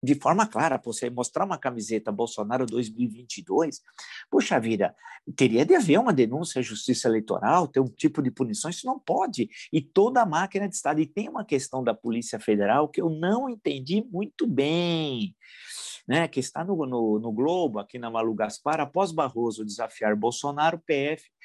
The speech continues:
pede a superintendência denúncia de fraude em urna. Mas até hoje nunca teve inquérito, não teve coisa alguma. Quer dizer, será que a Polícia Federal agora está também? Eu conhe-, nós entrevistamos aqui o doutor Alexandre Saraiva, e tem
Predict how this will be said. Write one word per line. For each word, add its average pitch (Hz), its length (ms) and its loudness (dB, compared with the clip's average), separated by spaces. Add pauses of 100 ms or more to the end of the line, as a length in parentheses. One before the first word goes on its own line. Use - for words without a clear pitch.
(180)
pede 139 240 2
a 139 60 2
superintendência 135 800 0
denúncia 139 460 -2
de 135 80 2
fraude 135 420 2
em 123 100 -4
urna. 107 320 -2 (320)
Mas 185 140 -2
até 330 180 0
hoje 302 240 4
nunca 208 220 0
teve 170 240 0
inquérito, 214 420 -2
não 311 120 -12
teve 185 240 -2
coisa 156 220 -4
alguma. 113 540 -6 (560)
Quer - 120 -4
dizer, 117 320 2
será 160 640 -2
que 113 300 -6
a 98 260 -10
Polícia 113 400 0
Federal 107 440 4
agora 110 300 4
está 104 300 -2
também? 113 460 -2 (380)
Eu 113 140 0
conhe-, 110 220 -2
nós 107 260 -6 (260)
entrevistamos 202 560 2
aqui 175 220 4
o 185 60 6
doutor 113 340 4
Alexandre 107 400 2
Saraiva, 95 460 2
e 98 60 -6
tem 110 260 -6